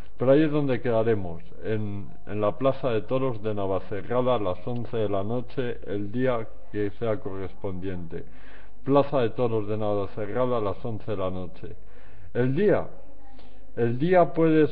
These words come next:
ser mañana, puede ser pasado, puede ser dentro de tres días. Tienen que estar atentos a las publicaciones ahora más que nunca, la de los vídeos míos,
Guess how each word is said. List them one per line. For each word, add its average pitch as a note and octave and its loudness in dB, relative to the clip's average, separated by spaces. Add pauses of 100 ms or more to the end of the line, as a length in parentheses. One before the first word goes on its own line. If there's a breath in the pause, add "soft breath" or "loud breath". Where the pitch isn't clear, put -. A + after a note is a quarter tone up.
ser D3 2
mañana, B2 0
puede B2+ 0
ser A#2 -2
pasado, C3 0 (220)
puede A2+ 2
ser A#2 0
dentro A2 0
de G#2+ 2
tres G2+ -2
días. B2+ 0
Tienen C#3+ 0
que B2+ 0
estar C3 0
atentos A#2+ 0
a B2 -2
las G#2 0
publicaciones G#2+ -2
ahora A#2 2
más A#2 -2
que A2+ -2
nunca, A2+ 0
la G2+ 2
de G2+ 0
los G2 -2
vídeos A2+ 0
míos, B2+ 0